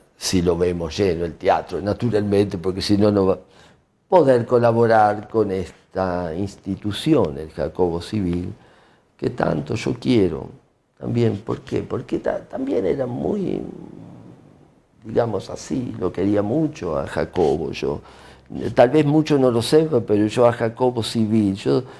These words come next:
yo lo acompañaba en las comidas que hacían los médicos aquí en Florida. Ellos me venían a buscar, Jacobo, el doctor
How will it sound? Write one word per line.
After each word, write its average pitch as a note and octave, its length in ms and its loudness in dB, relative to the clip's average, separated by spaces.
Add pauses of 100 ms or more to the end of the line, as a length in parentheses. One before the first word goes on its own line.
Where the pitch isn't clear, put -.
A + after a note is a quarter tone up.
(140)
yo D#3 140 0
lo C#3+ 100 6
acompañaba B2 720 2
en G#2+ 60 0
las F#2+ 140 -2
comidas G#2 440 -2
que G2 120 -4
hacían G2+ 260 -2
los F2+ 100 -2
médicos B2+ 600 -2
aquí F2+ 180 -4
en E2+ 120 0
Florida. C#2+ 600 -6
Ellos B2+ 300 0
me A2 120 2
venían G#2+ 360 2
a - 20 0
buscar, G2 580 -2
Jacobo, F#2 800 2 (440)
el G2+ 120 2
doctor G2+ 520 4